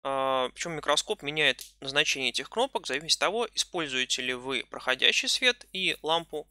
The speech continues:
галогенового накаливания, или вы используете, а, в данном случае флуоресценцию. Тогда при помощи специальных нейтральных светофильтров нажатие на эти кнопки будет уменьшать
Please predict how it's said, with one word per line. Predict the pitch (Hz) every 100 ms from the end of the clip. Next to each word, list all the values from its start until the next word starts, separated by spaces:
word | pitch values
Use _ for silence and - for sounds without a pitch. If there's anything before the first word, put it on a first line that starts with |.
| -
галогенового | 147 151 147 143 143 139
накаливания, | 156 - 147 143 135 131 135 - - -
или | - 320
вы | 180 240
используете, | - 208 220 190 180 - 185 165 -
а, | 135 127
в | 123
данном | 143 165
случае | 151 170 - 170
флуоресценцию. | - 175 196 - 151 120 - 135 - - -
Тогда | - 190 269
при | -
помощи | 147 139 123 -
специальных | - - 135 120 107
нейтральных | 127 123 120 120
светофильтров | - 117 - 320 320 -
нажатие | 135 147 143 -
на | 127
эти | 127 -
кнопки | 226 277 -
будет | 147 185 170
уменьшать | 127 131 - 175 -